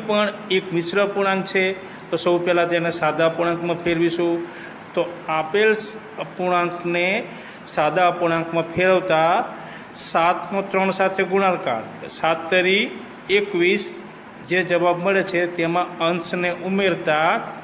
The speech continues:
એકવીસ વત્તા ચાર બરાબર પચીસ, એટલે આપણને સાદો અપૂર્ણાંક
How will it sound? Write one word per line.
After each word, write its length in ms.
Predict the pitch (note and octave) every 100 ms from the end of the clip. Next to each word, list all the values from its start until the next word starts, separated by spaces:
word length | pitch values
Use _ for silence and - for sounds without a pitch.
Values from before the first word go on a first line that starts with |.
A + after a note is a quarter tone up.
| - - - E3+ F3
એકવીસ 440 | F3 G3+ G#3+ G#3+ D#3
વત્તા 340 | E3 - F3+ F3 F3
ચાર 320 | G3 E3 E3+ G3+ - - -
બરાબર 400 | D#3 E3 E3 E3+ E3+
પચીસ, 460 | G#3 G3+ F3 F3 F3 - D#3
એટલે 200 | D#3+ D#3+ D3
આપણને 420 | D3+ F#3 F3+ F#3
સાદો 380 | F3 D#3 D3+ F3 F3
અપૂર્ણાંક 460 | - F3 E3+ F3